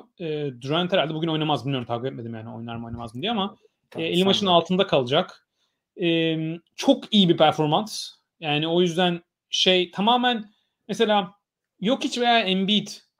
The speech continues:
Speaker 1: kırk sekiz maç oynamış olsaydı onları alırdım All N B A takımına. Ama Durant de yani kuralımın üzerine bir torpil yapmak için çok çok ekstrem bir durum olması lazım. Durant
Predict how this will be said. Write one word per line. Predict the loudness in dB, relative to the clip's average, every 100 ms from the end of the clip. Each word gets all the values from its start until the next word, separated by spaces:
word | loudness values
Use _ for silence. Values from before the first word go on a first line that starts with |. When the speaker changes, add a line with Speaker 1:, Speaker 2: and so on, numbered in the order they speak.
| _
Speaker 1:
kırk | -12 -6
sekiz | -4 -2
maç | -4
oynamış | -2 -2 -2
olsaydı | -2 0 -2 -2 -4 0
onları | 2 4 4
alırdım | 2 0
All | -2
N | -4
B | -8
A |
takımına. | -10 -12 -12 -14 -16 _ _ _ _ _ -20 -20 _
Ama | -2 -2 -2
Durant | -2 -2 -2 -2
de | -4 -4 _ _ _ _
yani | -4 -4 -6
kuralımın | 0 4 4 2 -2 -4
üzerine | -2 -2 -2
bir | -4
torpil | 0 0 0 -2
yapmak | -2 -4 -10
için | -8 -8 -10 -14 _
çok | -8 -6
çok | -4 -6
ekstrem | -8 -8 -6 -6
bir | -6
durum | -6 -6
olması | -8 -10 -8
lazım. | -6 -6 -10 -10 -4
Durant | -2 -4